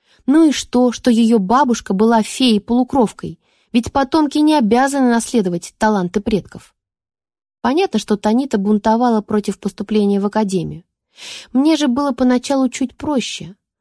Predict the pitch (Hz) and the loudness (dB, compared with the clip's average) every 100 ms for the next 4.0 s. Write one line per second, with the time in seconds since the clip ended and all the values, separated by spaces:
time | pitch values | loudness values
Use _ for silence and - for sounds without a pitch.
0 | _ _ _ _ _ 233 320 - 285 - | _ _ _ _ _ -2 0 -2 -4 -6
1 | - - 226 254 285 - 214 233 254 254 | -8 -2 2 2 0 -2 0 2 0 0
2 | 226 226 262 247 220 233 208 214 196 233 | -2 -2 -2 -2 0 0 2 0 0 -2
3 | 202 180 180 208 185 185 208 277 262 | -2 -2 0 0 2 0 0 -2 -6